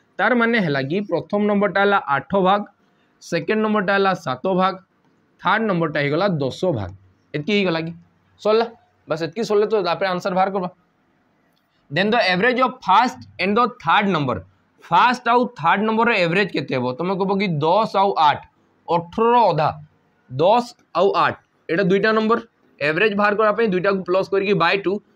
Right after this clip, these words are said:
ମାନେ ଆସିଲା ନାଇନ୍। କେତେ ଆସିଗଲା? ନାଇନ୍। ମୋତେ ଲେଖା ହେଇଛି, is how much percent more than the second number? ସେକେଣ୍ଡ ନମ୍ବର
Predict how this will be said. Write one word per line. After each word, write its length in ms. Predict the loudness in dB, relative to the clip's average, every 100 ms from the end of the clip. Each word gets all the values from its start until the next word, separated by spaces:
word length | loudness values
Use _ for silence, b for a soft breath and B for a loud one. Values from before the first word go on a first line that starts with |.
| _ -6
ମାନେ 140 | -4 -4
ଆସିଲା 220 | 0 0 0 -2
ନାଇନ୍। 220 | -2 -4 _ _ _ _
କେତେ 140 | -2 -2
ଆସିଗଲା? 300 | 0 0 0 -2 _ _ _ -2
ନାଇନ୍। 220 | -2 -2 -4 -12 _ _ _ -8
ମୋତେ 180 | -2 0
ଲେଖା 160 | 2 0
ହେଇଛି, 240 | 0 -2 -4 -2 -2
is 120 | -2 -8 -18 _ _
how 100 | -2 2
much 140 | 0 0 -4
percent 420 | -4 -2 -2 -2 -10 _ -20 _ -6 2
more 180 | 4 4 4
than 120 | 0 -2 -8 _ _ -4
the 80 | -4 -2
second 280 | -4 -2 -2 0
number? 200 | -2 -6 _ _ _ _
ସେକେଣ୍ଡ 460 | -6 -6 0 0 2 0
ନମ୍ବର 240 | 2 0